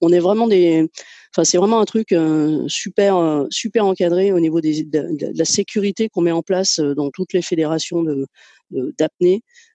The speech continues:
Euh, on est, enfin, les moniteurs sont hyper formés là-dessus et forment tout de suite les apnéistes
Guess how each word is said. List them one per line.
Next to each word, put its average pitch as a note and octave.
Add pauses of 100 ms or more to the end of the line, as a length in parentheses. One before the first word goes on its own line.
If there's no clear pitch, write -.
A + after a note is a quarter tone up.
(120)
Euh, C3+
on D3
est, C3
enfin, -
les D3+
moniteurs F#3+
sont -
hyper G3
formés E3+
là-dessus G3
et E3+
forment G#3
tout -
de -
suite - (220)
les E3
apnéistes E3+